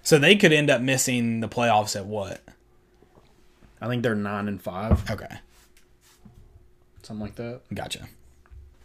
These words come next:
Speaker 1: That'd be hilarious. Like, one of the better seasons in re-, in recent history.
Speaker 2: Yeah.
Speaker 1: And then they don't make the playoffs. That would just be perfect.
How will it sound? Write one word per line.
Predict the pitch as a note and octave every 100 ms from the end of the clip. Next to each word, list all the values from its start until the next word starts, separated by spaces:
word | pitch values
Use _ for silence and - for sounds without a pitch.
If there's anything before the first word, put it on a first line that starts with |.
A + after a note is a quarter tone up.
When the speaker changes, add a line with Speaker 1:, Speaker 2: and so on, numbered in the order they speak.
| _ - -
Speaker 1:
That'd | A#2
be | A2
hilarious. | G2+ G2 F#2+ E2+ F2
Like, | C3
one | D#3
of | D#3
the |
better | B2+ A#2+ B2 A2+
seasons | - B2+ A#2+ B2 A#2+ - -
in | A#2+
re-, | B2 A#2 -
in | C3+
recent | C3 B2+ D3
history. | C3 - C#3 C3+ -
Speaker 2:
Yeah. | G2 D#2+ - _
Speaker 1:
And | A2
then | G#2
they | G2
don't | G2
make | F#2 -
the |
playoffs. | F#2+ F#2 - - - - _ _ - - - _ -
That | A#2
would | G2
just | -
be | -
perfect. | - D2 G1+ -